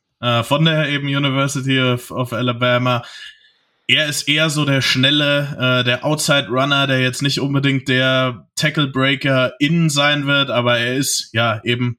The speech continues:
äh, sehr schnell, passt so in dieses Shanahan-Scheme, äh, in diese Art Running Back, hat auch gute Hände als Receiver,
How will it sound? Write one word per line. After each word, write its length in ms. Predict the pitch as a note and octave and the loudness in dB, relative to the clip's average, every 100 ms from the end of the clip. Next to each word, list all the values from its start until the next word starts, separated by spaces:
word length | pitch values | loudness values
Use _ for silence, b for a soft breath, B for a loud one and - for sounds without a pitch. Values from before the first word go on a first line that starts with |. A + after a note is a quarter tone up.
| _ | _
äh, 240 | - A#2 A#2 | -4 -2 0
sehr 280 | A2 B2+ C3 | 0 0 0
schnell, 480 | - B2+ C3 C3 C3 | 0 0 0 -2 -2
passt 280 | - C3 - | -2 -2 -2
so 120 | C3+ | 0
in 100 | B2+ | 0
dieses 320 | B2 A#2+ A#2 | 0 -2 -2
Shanahan-Scheme, 1300 | - A#2+ C3 C3 B2+ B2+ B2 B2 - - B2 B2 B2+ | -2 0 0 2 2 2 0 -2 -4 -2 0 2 0
äh, 140 | A#2 A#2 | 0 0
in 80 | A#2 | 0
diese 300 | B2 B2 B2 | -2 0 0
Art 200 | B2 A#2+ | 0 0
Running 280 | A#2+ B2 | -2 0
Back, 240 | A#2+ A#2+ A#2+ | 0 -2 0
hat 100 | B2 | 0
auch 160 | B2 | 0
gute 260 | - B2+ B2 | -2 -4 -2
Hände 340 | A2+ B2+ C3+ | -2 0 0
als 260 | A#2+ A#2+ - | 0 0 -2
Receiver, 640 | B2 - B2+ C3 B2+ B2 | -4 -2 -2 0 0 -2